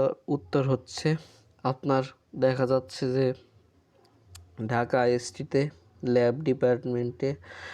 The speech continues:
পঞ্চাশটা সিট আছে। তো দেখা যাচ্ছে যে ভোট যারা প্রথমে চান্স পাইছে, সেই ক্ষেত্রে দেখা যাচ্ছে চল্লিশ জন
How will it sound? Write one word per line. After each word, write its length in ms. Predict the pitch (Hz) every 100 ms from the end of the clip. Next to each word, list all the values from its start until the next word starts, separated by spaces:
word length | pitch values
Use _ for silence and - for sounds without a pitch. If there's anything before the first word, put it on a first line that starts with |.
| - - -
পঞ্চাশটা 640 | 131 139 139 131 - 131 123
সিট 300 | - 131 - - - - - -
আছে। 240 | 113 - 107 110 - _ _ _ _ - - - - - - -
তো 80 | 127 127 127 - 127
দেখা 200 | 131 139 135
যাচ্ছে 220 | 139 - 143
যে 60 | 127 135
ভোট 160 | 131 127 -
যারা 180 | 127 127 139
প্রথমে 380 | 135 135 131 135 135
চান্স 240 | 131 123 127 -
পাইছে, 280 | 131 127 143 -
সেই 160 | 135 127
ক্ষেত্রে 300 | - 127 - 123 123
দেখা 180 | 117 117
যাচ্ছে 400 | 120 117 - - 117 117 - _ _ - - - - - -
চল্লিশ 500 | 143 139 135 131 127 151 -
জন 200 | 120